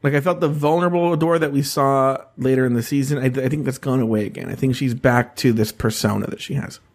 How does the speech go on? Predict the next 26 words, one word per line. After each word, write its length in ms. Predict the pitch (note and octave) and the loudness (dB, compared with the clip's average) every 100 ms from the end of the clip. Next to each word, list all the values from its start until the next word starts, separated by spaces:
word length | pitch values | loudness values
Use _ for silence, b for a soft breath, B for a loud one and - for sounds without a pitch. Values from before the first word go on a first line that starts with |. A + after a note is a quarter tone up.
| _ _ _ b b b b b b b | _ _ _ b b b b b b b
But 380 | C#3+ A#3 A3 - | -2 2 0 0
confessional 1040 | - D#3+ C#3 - G3+ G#3+ A#3+ A#3 A#3+ A#3+ A3+ | -2 -2 -2 0 0 0 0 2 2 0 0
Adore 340 | G#3+ G3+ A3 | -2 0 0
Delano, 680 | G#3 G#3 G#3+ G#3+ A3 A#3+ C4 - _ _ _ _ _ _ _ _ _ _ _ _ _ _ | 2 2 2 2 2 0 -2 -8 _ _ _ _ _ _ _ _ _ _ _ _ _ _
she 360 | - - F3+ F#3 | -12 -4 0 2
is 260 | E3 C#3+ - | 2 0 -4
so 460 | - - - - F#3+ | -16 -12 -6 0 0
good. 340 | E3 A#2+ - - _ _ _ | 0 -2 -4 -16 _ _ _
I 440 | D#3 D#3+ F3+ G#3+ A3+ | -2 2 2 2 0
think 460 | A3 F#3+ F#3 F3 - | 0 0 0 -4 -6
I 240 | C#3 E3 G3+ | 0 2 4
love 360 | D#3+ C#3+ F#3 | 2 2 2
Adore 220 | E3+ C3+ A#2+ | 0 0 0
Delano 260 | A2+ G#2+ | 0 -2
on 80 | G2+ | -4
the 60 | - | -6
confessional. 360 | A#2 G#2+ G#2+ | -4 -4 -2
I 40 | C3+ | 0
think 180 | F3 | 0
she's 240 | D3 F#3 C#3+ | 0 0 2
an 140 | C#3 | 4
incredible 880 | B2+ - - - - F#3 F3 F#3+ E3+ | 2 0 -8 -14 -4 2 2 2 0
voice 400 | D3 C3+ C3 A2 | 0 2 2 0
of 140 | A2+ | -4
the 100 | F#2+ | -6
show. 320 | G#2+ A2+ - | -4 -6 -6